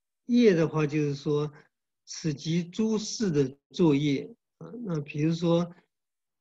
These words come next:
呃，这个眼识会了别啊，那他就会眼见色是他的业啊。那耳闻声是他的业啊，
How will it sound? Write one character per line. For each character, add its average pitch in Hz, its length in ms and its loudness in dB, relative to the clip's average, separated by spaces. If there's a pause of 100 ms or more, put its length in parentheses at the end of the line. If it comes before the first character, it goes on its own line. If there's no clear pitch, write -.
(300)
呃， 156 340 2
这 151 260 -2
个 160 320 6
眼 151 500 0
识 160 380 0
会 175 260 4
了 139 260 2
别 135 440 -6 (200)
啊， 165 240 -12 (380)
那 147 100 -18
他 160 240 -4
就 160 180 0
会 143 440 -2
眼 143 280 -10
见 170 280 2
色 147 340 0
是 - 140 -16
他 143 180 -8
的 139 120 -6
业 147 380 -2 (160)
啊。 156 120 -20 (1800)
那 156 220 -6
耳 147 300 -4
闻 165 240 4
声 185 360 2
是 180 160 -10
他 147 180 -6
的 139 100 -2
业 147 440 -2 (160)
啊， 151 160 -20